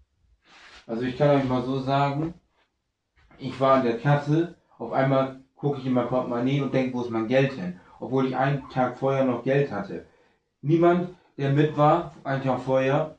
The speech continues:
das war nicht wenig, haben was gesehen, dass was weggeflogen ist, dass wo was lag, dass irgendwer was aufgehoben hat, nix. Und ich auch nicht. Und dann dachte ich, das kann doch nicht sein, das hat bestimmt hier einer geklaut, weil ich mal auf Toilette gegangen bin und nicht abgeschlossen hab. Ja gut, eigentlich sollte man das tun,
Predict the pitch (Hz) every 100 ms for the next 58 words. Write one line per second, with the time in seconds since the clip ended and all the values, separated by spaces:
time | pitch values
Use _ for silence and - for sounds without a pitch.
0 | - 107 120 123 113 113 127 131 147 151
1 | - _ _ 131 131 131 127 - 113 117
2 | 139 165 165 - _ 98 - 117 123 151
3 | 147 127 143 147 139 131 123 - 120 113
4 | 113 127 135 127 120 123 117 110 107 135
5 | 143 - 131 127 127 120 107 110 - -
6 | _ - - - 131 131 107 147 110 98
7 | 92 90 - _ _ _ - 127 131 131
8 | 135 - 127 - 117 - _ _ _ _
9 | 139 131 113 113 - 135 123 127 120 131
10 | 127 113 120 127 156 123 110 107 107 -
11 | 107 127 120 120 113 123 120 117 120 131
12 | 123 110 110 117 113 107 107 117 - 120
13 | 107 98 92 92 95 107 - _ _ 104
14 | 113 110 110 107 117 117 104 104 101 -
15 | 135 131 131